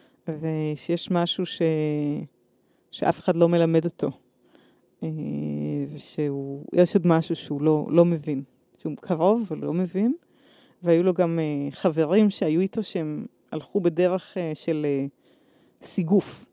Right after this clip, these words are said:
של לחיות חיים, אה, ביער, ושאין מה לאכול, ואין, אה, מחסה, וחיים קשים. והוא הבין שלפגוע, אה, מתי שהוא הבין שלפגוע בעצמך זאת לא הדרך,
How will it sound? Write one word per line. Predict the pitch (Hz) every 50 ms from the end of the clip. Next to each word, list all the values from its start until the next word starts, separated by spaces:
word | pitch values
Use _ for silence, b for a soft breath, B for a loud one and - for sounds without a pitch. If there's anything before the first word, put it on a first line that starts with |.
| _ -
של | - - - -
לחיות | - - - 165 156 -
חיים, | - - - 127 143 160 165 165
אה, | 160 151 147 135
ביער, | 131 117 127 135 160 202 214 208 202 190 170 160 147 143
ושאין | 151 - - - - - 165 165
מה | 160 151
לאכול, | 151 143 147 - - - - 202 220 220 208 196 185 165 151 139
ואין, | 143 143 - - - _ _ _ _ _ - _ _ _ _ _ - 165 160 160 170
אה, | 165 156 147
מחסה, | 143 143 - - - - - 233 220 185
וחיים | 170 - - 165 170 185
קשים. | - - 147 - - 214 226 254 302 330 b b b b b b b b _
והוא | 180 170 170 170 160
הבין | 147 - 196 214 220 226
שלפגוע, | - - 247 220 202 185 170 160 - - - 165 175 196 208 196 185 180 160 - _ _ _ _ -
אה, | 175 170 160
מתי | 165 - - 196 185 190
שהוא | - 208 180
הבין | 156 170 190 185
שלפגוע | 175 - - 170 156 - - - - 165 190 185
בעצמך | 175 185 175 - - 180 160 - - 170
זאת | - - - -
לא | 180 170 170
הדרך, | 170 165 180 180 185 202 233 277 285 - - -